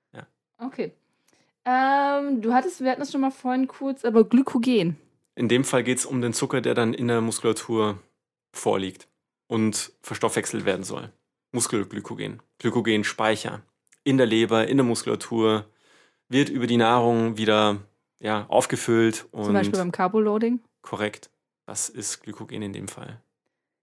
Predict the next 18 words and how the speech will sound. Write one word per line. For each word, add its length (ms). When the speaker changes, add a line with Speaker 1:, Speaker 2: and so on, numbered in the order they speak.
Speaker 1:
Man 100
hat 140
ja 60
jetzt 200
nicht 220
Würfelzucker 680
im 180
Körper 280
drin, 480
so, 300
Speaker 2:
<laughs> 520
Speaker 1:
sondern 260
es 80
ist 80
dann 80
das 100
Speaker 2:
Nein. 100
Speaker 1:
Glykogen. 420